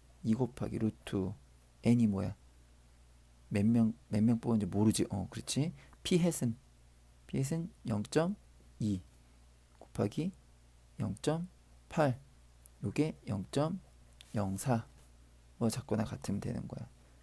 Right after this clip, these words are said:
그럼 이거는 계산하-, 계산은 너네들이 해야지. 계산은 너네들이 하면은 얼마가 되냐면은 N은 사백보다 크거나 같은 거야. 그래서 최소값은, 최소값은 따라서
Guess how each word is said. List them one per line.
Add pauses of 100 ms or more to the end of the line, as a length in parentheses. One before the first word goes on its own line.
(460)
그럼
이거는
계산하-,
계산은
너네들이
해야지. (640)
계산은 (560)
너네들이
하면은 (400)
얼마가
되냐면은 (460)
N은 (380)
사백보다
크거나
같은
거야. (160)
그래서
최소값은, (580)
최소값은
따라서